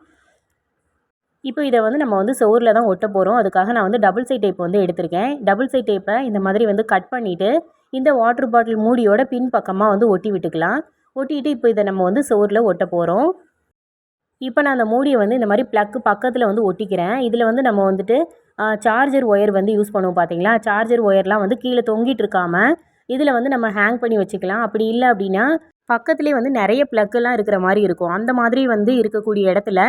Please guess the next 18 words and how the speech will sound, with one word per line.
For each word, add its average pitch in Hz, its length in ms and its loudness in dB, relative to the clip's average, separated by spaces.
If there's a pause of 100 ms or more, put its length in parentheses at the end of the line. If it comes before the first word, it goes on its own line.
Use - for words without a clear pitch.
(420)
நிறைய 254 320 2
வந்து 269 240 -2
ஒயர் 226 280 2
வந்து 233 200 -4
நம்ம 208 160 -4
கன்ஃபியூஸ் 220 420 -2
ஆகும் 175 200 0
இல்லையா? 185 200 2
அந்த 214 180 2
மாதிரி 220 200 2
ஒயரை 208 280 2
வந்துட்டு 185 360 -2
ஒண்ணொன்னத்தையும் 214 520 0
எடுத்து 190 200 -6
இதுல 196 200 -2
வந்து 180 160 -2
மாட்டி 185 300 0
வச்சுக்கலாம். 170 500 -2